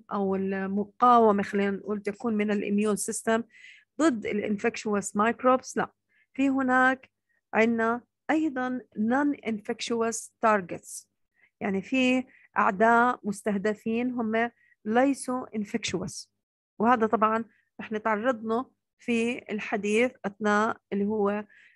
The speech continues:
آه، مرورنا في المساق. طبعًا يعني بمعنى آخر في عنا non-foreign antigens. فإذا الاميون ريسبونس تكون ضد الانفكشوس مايكروبس، ولكن ليست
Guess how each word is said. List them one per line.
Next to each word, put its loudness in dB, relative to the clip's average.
آه، -2
مرورنا 2
في -4
المساق. 0
طبعًا 4
يعني 2
بمعنى -4
آخر -4
في -8
عنا 0
non-foreign 0
antigens. -4
فإذا 0
الاميون -2
ريسبونس -2
تكون 0
ضد 2
الانفكشوس -2
مايكروبس، 2
ولكن 0
ليست 0